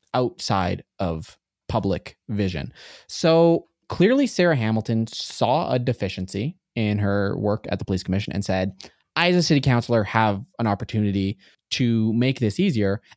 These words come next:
and perhaps make this easier in a way that reduces the police's need for a new budgetary ask," which is going to be a win-win in the upcoming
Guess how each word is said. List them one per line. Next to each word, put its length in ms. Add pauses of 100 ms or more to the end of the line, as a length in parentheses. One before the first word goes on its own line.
and 180
perhaps 580
make 340
this 240
easier 340
in 80
a 60
way 440 (240)
that 160
reduces 680
the 100
police's 600
need 480 (120)
for 140
a 40
new 200
budgetary 540
ask," 440 (180)
which 180
is 80
going 200
to 60
be 80
a 60
win-win 680
in 300
the 80
upcoming 460